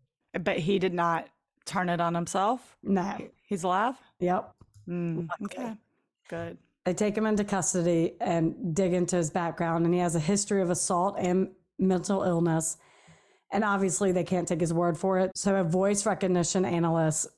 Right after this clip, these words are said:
Speaker 2: compares his voice from the recorded negotiations to the weepy voice killer. And to them, it sounds different. But since they have a confession, they don't write it off yet.
Speaker 1: But he's not crying in the hostage phone call?
Speaker 2: No.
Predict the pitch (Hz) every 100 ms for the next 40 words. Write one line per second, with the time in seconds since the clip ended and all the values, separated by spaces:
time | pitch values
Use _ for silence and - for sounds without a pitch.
0 | - 190 175 180 165 180 170 160 190 190
1 | - 190 180 165 165 - 185 180 180 165
2 | 170 156 175 160 - 185 196 - - 175
3 | 170 165 185 165 175 156 - 170 170 175
4 | 175 - _ - 185 190 175 190 190 202
5 | 180 - 180 160 156 185 160 165 170 -
6 | - _ - 208 180 - 190 160 170 160
7 | 170 156 208 202 202 190 190 _ - 170
8 | 175 202 170 160 156 180 - - - -
9 | _ _ _ _ _ _ _ _ _ -
10 | 233 247 233 269 - 214 214 214 208 180
11 | 185 190 214 202 - 233 226 247 247 -
12 | _ _ _ _ _ 190 165